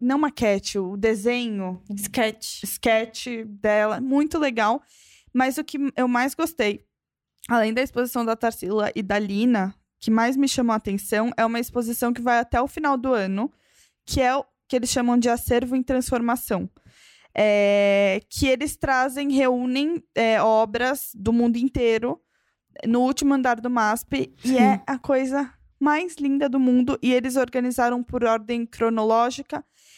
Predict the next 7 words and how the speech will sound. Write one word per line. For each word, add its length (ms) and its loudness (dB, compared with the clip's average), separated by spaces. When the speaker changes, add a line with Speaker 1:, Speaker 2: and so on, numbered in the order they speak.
Speaker 1:
então 340 0
você 240 0
vai 240 0
andando 640 0
e 80 0
vai 340 0
vendo, 600 -2